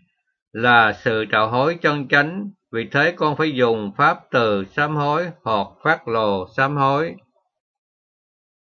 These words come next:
Thứ nhất, từ sám hối, con quỳ trước tượng Phật phát lồ những điều làm sai, vu khống bạn.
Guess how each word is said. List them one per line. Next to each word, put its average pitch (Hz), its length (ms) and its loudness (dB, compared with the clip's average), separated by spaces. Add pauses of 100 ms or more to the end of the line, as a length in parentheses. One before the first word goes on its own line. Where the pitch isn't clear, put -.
(140)
Thứ 160 60 0
nhất, 175 320 0 (520)
từ 120 320 6
sám 165 280 2
hối, 180 520 2
con 165 240 2
quỳ 120 200 6
trước 196 280 -2
tượng 123 240 4
Phật 120 280 2 (100)
phát 190 200 0
lồ 117 400 4
những 143 220 -6
điều 117 260 4
làm 107 280 0
sai, 143 540 0 (140)
vu 139 220 0
khống 151 340 -4
bạn. 101 400 2